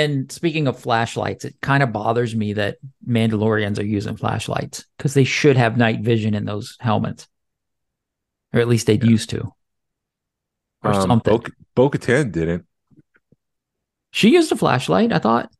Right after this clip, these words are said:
Speaker 1: She had a flashlight.
Speaker 2: Did she?
Speaker 1: Yeah.
Speaker 2: Hmm. Um, maybe the flashlight was for the camera, and they knew the camera was on them, and they were like, "Uh, we need to, the people at home need to see this, so let's just shine a f-, light over there."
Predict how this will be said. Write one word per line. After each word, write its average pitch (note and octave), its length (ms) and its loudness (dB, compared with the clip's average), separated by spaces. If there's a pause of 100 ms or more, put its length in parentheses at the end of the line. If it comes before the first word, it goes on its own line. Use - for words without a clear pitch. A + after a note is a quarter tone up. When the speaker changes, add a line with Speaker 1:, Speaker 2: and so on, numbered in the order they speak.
(300)
Speaker 1:
She - 100 0
had C#4 80 4
a F4 40 0
flashlight. D3+ 580 0 (400)
Speaker 2:
Did F2 120 -6
she? F#2 240 -10 (380)
Speaker 1:
Yeah. A2 280 0 (640)
Speaker 2:
Hmm. D2 160 -10 (1400)
Um, F2+ 420 -2 (240)
maybe A2+ 440 2
the B2 100 2
flashlight F#2+ 520 0
was F2 120 -12
for - 120 -12
the - 80 -10
camera, D#2 540 -4 (180)
and F2+ 120 0
they F2+ 100 4
knew F#2 220 4
the F#2 80 4
camera E2+ 320 0
was D#2 160 -2
on D#2+ 200 -2
them, F2 240 -4
and D#2+ 120 -6
they D#2+ 40 -2
were D#2+ 140 -2
like, D2+ 360 -4
"Uh, E2 480 0
we F#2+ 180 2
need A#2 300 0
to, F2+ 260 2
the F2+ 180 -6
people F3 340 2
at F#2 100 0
home A2+ 240 0
need F2 140 -2
to D2 80 -10
see F2+ 220 -4
this, D2 240 -8
so - 140 -8
let's F#2+ 320 0
just - 220 -4
shine G#2+ 200 0
a F#2 40 -4
f-, - 180 -14
light D#2+ 300 -4
over B1+ 200 -8
there." D2+ 280 -18